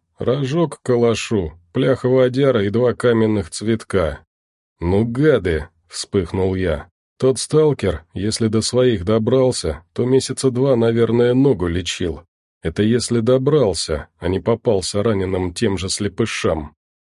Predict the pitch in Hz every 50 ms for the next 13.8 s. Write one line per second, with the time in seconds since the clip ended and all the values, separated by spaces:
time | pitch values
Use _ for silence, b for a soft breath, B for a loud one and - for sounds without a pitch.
0 | _ _ 87 82 92 113 123 120 127 123 113 135 139 139 127 - - - 135 117
1 | 98 92 - - - 85 - - - 98 - - - 127 120 110 110 104 107 92
2 | 82 80 87 90 90 90 82 80 80 78 78 78 - 87 82 73 - - _ _
3 | _ - 82 76 85 98 107 - - - - - - - 131 120 92 82 - -
4 | 82 80 73 - - _ _ _ _ _ _ _ _ - 85 78 90 85 85 101
5 | 127 139 147 143 - - _ - 156 147 127 - - - 92 85 78 76 76 -
6 | _ _ 90 85 87 95 98 98 - - 110 120 127 131 135 131 131 - 113 110
7 | 107 104 98 104 123 127 120 123 113 - - 107 113 120 113 - - - 139 110
8 | 98 87 78 85 85 85 87 - 98 90 80 - - - - 76 73 - - _
9 | _ _ _ _ _ _ _ _ - 87 95 - - - 135 135 131 117 90 -
10 | - - _ _ _ _ - 95 107 107 - - 175 170 156 - 131 113 92 87
11 | 73 - - _ _ _ _ _ _ _ - - 175 180 147 117 107 - - 131
12 | 147 165 170 156 127 131 127 110 98 95 85 73 76 - _ _ _ - - -
13 | - - 101 98 - - 107 98 98 87 - 131 127 - -